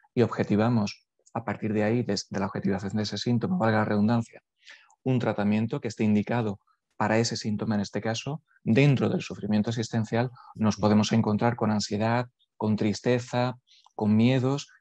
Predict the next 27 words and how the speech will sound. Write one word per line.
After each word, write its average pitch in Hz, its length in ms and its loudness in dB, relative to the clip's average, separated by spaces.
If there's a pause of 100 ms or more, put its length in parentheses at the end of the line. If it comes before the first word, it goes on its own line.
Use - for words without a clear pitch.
(100)
y 123 100 -2
para 110 240 0
cada 107 240 -2
una 123 200 -2
de 101 80 -2
estas 104 200 -8
reacciones 110 500 -2
emocionales, 113 680 0 (180)
con 104 180 2
pérdida 120 260 4
de 107 60 2
sentido, 123 480 -4
con 117 140 -4
desesperanza, 120 800 0 (320)
habrá 110 360 2 (360)
un 120 160 6
abordaje 110 680 4 (300)
indicado 107 520 4
en 104 80 0
este - 240 -8
caso. - 300 -12 (520)
Una 110 220 6
vez 107 100 4
que 110 120 0
tengamos 110 520 2
esa - 300 -4
objetiva-, 101 520 -2